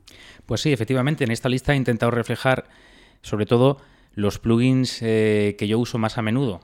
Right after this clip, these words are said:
como profesional del diseño web y los que yo creo que te pueden resultar de, de más utilidad cuando estás realmente enfrentándote al diseño de tu web. En, en el tema de que sean de pago gratuito, pues no ha sido un poco el criterio a la hora de elegirlos, sino que he intentado, pues, picar de aquí y de allá y conseguir una lista que sea, pues, de utilidad.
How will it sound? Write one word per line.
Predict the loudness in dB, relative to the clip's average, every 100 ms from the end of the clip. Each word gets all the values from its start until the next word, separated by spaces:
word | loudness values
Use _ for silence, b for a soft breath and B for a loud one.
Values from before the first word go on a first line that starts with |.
| _
como | -14 -10 -10 -10
profesional | -12 -10 -8 -4 -4 -2
del | -4 -4
diseño | -6 -4 -2
web | 0 0 -4 _ B B B B B
y | -4
los | -4 -2
que | 0
yo | 0
creo | 2 2 2 0
que | -2 0 0 -2 -4 -6 -8 -10 -10
te | -4
pueden | 0 2 0
resultar | -2 -4 -4 -2 0
de, | 2 0 0
de | -4 -8
más | -6 -4
utilidad | -4 -4 -4 -4 -8 -10
cuando | -10 -10
estás | -8 -8 -4
realmente | -6 -4 -4 -4
enfrentándote | -4 -6 -6 -8 -6
al | -8
diseño | -8 -10 -6 -6
de | -6
tu | -10
web. | -10 -10 -12 B B B
En, | -14 -12 -10
en | -14 -18 -18 -14
el | -4
tema | 0 2
de | 2
que | -2
sean | 0 2 4 4
de | 4 4 4
pago | 4 2
gratuito, | 2 0 0 -2 -4
pues | -2
no | -4
ha |
sido | -2 -2 -2
un | -4
poco | -6 -8
el |
criterio | -6 -4 -2
a | -2
la | -4
hora | -4
de |
elegirlos, | -6 -4 -4 -2 -2
sino | -2 -4
que | -4
he |
intentado, | -4 -2 0 -2
pues, | -4 -6
picar | -2 0
de | 0
aquí | 0
y | 0
de |
allá | 2 2 2
y |
conseguir | 0 -4 -4 -2
una | -2 0 0 0 -2
lista | -4 -6 -6
que | -8
sea, | -6 -6 -6
pues, | -6 -8
de | -8
utilidad. | -10 -10 -14